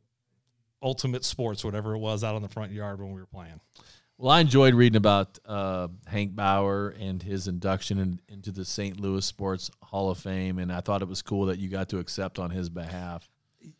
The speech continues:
Speaker 1: Yeah, and like I said, I, and to this day, Dave, I'm not real sure how <laughs> uh, of all
Speaker 2: You're
Speaker 1: the
Speaker 2: a
Speaker 1: family,
Speaker 2: baseball guy, man.
Speaker 1: I'm a baseball guy, a-, and I think that's kinda what it came down to,
Speaker 2: I'd have
Speaker 1: 'cause
Speaker 2: picked Tim.
Speaker 1: I, I, <laughs> I had some, <laughs> Timmy wanted nothing to do with it. Neither did my <laughs> uncles. And it's just like,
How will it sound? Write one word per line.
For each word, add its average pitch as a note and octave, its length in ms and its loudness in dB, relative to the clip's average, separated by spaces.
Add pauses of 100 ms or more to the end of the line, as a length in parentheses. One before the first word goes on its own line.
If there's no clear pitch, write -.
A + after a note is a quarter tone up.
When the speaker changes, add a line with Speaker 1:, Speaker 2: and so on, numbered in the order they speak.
(120)
Speaker 1:
Yeah, F#3 320 0
and D#3 220 -2
like D3 60 -4
I C#3+ 80 -4
said, B2+ 120 -6
I, - 320 -12
and C3 300 -8 (120)
to D#3+ 100 -2
this D#3 180 -4
day, A2+ 420 -4
Dave, A2+ 340 -8
I'm A#2 100 -4
not B2 140 -6
real A#2+ 100 -6
sure G#2+ 240 -6
how A#2 340 -4 (300)
<laughs> - 200 -20 (240)
uh, - 240 -10
of B2+ 100 0
all D#3+ 220 6
Speaker 2:
You're C3+ 100 12
Speaker 1:
the B2+ 60 8
Speaker 2:
a - 20 4
Speaker 1:
family, B2 120 10
Speaker 2:
baseball B2 300 6
guy, E2 220 -6
man. E2+ 160 -8
Speaker 1:
I'm F#3+ 120 2
a G#3+ 40 -2
baseball E3 400 0
guy, A#2+ 400 -4
a-, B2+ 220 -8
and B2+ 100 -4
I B2+ 60 -6
think C#3+ 240 -6
that's B2 280 -6
kinda C3 380 -8
what A#2+ 140 -4
it G#2+ 60 -10
came G#2+ 220 -8
down F#2 280 -12
to, - 140 -16 (200)
Speaker 2:
I'd - 60 0
have F3+ 80 6
Speaker 1:
'cause C#3 60 8
Speaker 2:
picked - 200 6
Tim. F2 260 0 (320)
Speaker 1:
I, A2+ 160 -6
I, C3+ 260 -2 (180)
<laughs> - 180 -12
I D3 100 -2
had D#3+ 120 -4
some, C3 320 -2
<laughs> - 1800 -12
Timmy D3+ 280 -2
wanted C3 320 -4
nothing B2+ 240 -4
to B2+ 60 -2
do A#2+ 140 -4
with G2+ 140 -6
it. G2 100 -14
Neither C3+ 280 0
did C#3+ 140 -2
my C#3+ 200 0
<laughs> C#3+ 80 0
uncles. B2+ 400 -4
And C3 100 -6
it's A#2 140 -6
just B2 160 -8
like, G#2+ 300 -10